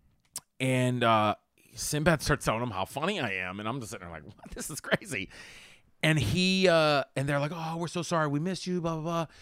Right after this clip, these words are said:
And he goes, "Oh, man, this kid, he's funny, man. This cat is hilarious."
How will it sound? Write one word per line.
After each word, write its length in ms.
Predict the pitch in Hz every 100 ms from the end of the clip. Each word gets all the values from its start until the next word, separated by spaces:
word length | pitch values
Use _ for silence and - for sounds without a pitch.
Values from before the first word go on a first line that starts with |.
| - - -
And 260 | 131 131
he 160 | 123 151
goes, 200 | 131 110
"Oh, 180 | 135 131
man, 260 | 139 147 147
this 120 | -
kid, 320 | - 170 160
he's 180 | 156 151
funny, 360 | - 202 180
man. 180 | 165 170
This 120 | 180
cat 280 | - 170 151
is 140 | 123 117
hilarious." 600 | 127 160 202 196 185